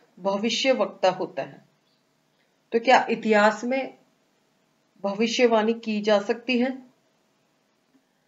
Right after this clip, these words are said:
इस बात के समर्थक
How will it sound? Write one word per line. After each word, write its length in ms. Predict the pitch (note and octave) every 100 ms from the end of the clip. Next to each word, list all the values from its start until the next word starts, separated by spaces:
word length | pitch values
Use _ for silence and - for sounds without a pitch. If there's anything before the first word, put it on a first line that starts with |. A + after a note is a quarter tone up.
| _ _ _ _ _ _ _ _ _ _ _ _ _ _ _ _
इस 220 | E4 - A#3
बात 280 | B3 B3 B3
के 100 | C#4+
समर्थक 640 | C4+ A3 G#3+ G#3 - C#4